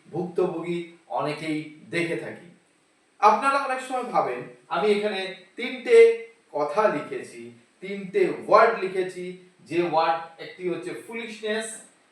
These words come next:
আরেকটি হচ্ছে এক্সপিরিয়েন্স, আরেকটি হচ্ছে উইজডম। দেখুন, এখানে তিনটেই শব্দ লিখেছি। আমাদের জীবনে আমরা অনেকেই অনেক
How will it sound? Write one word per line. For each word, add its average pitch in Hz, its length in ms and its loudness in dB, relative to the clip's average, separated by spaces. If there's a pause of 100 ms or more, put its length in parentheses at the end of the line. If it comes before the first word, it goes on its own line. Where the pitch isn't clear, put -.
(160)
আরেকটি 208 380 -4
হচ্ছে 208 200 -4
এক্সপিরিয়েন্স, 226 1040 -6 (360)
আরেকটি 139 320 -4
হচ্ছে 139 380 -6
উইজডম। 165 540 4 (540)
দেখুন, 220 280 8
এখানে 240 320 -4
তিনটেই 240 440 -8
শব্দ 160 400 0
লিখেছি। 147 400 -2 (1000)
আমাদের 247 380 2
জীবনে 240 580 -2 (120)
আমরা 214 260 4
অনেকেই 220 560 4
অনেক 202 240 -2